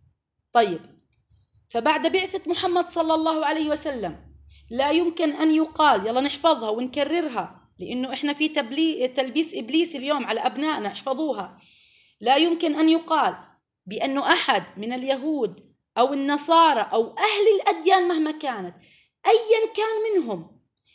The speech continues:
إذا ما اتبع الرسول عليه الصلاة والسلام لا يقال له، له النجاة، ولا يقول أنه هذا ناجي، ولا يقال هذا بإجماع الأمة يا حبيباتي، لا في نزاع ولا في جدال،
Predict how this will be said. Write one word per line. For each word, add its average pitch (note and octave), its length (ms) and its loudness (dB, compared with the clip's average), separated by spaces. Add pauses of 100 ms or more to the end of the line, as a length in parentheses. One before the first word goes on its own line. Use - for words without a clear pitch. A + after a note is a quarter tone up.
(200)
إذا A#3+ 260 0
ما C4+ 100 0
اتبع D#4+ 420 0
الرسول D#4+ 340 -2
عليه D#4 200 0
الصلاة D#4+ 240 -2
والسلام D4+ 320 -4
لا C4 100 -4
يقال B3+ 380 -6
له، B3 280 -8
له A#3+ 180 -8
النجاة، G#3+ 500 -10 (360)
ولا B3+ 200 0
يقول C#4+ 360 0
أنه B3+ 520 -4
هذا B3+ 180 -2
ناجي، A#3 420 -6 (240)
ولا A3+ 180 0
يقال C#4 400 -2
هذا A#3+ 240 0
بإجماع A#3+ 580 -8
الأمة A#3+ 320 -8
يا F#3+ 80 -6
حبيباتي، F#3 580 -12 (380)
لا B3+ 240 0
في C4+ 320 -8
نزاع A#3+ 500 -4 (240)
ولا B3+ 300 0
في C#4 240 -6
جدال، A#3 480 -4